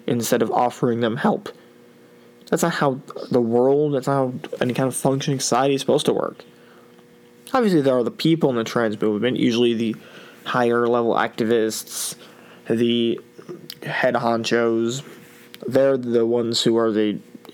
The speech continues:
egotistical maniacs and believe that they can do whatever they want as long as it makes them happy.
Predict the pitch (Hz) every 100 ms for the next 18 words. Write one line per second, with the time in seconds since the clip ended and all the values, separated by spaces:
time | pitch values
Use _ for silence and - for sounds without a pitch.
0 | - - 147 131 117 127 - - 113 123
1 | 127 113 120 127 - - - - - -
2 | - - - - - - 123 131 120 113
3 | 120 123 123 123 120 117 113 101 117 131
4 | 135 147 - - - - - - - 139
5 | 123 120 120 113 - - 131 135 107 135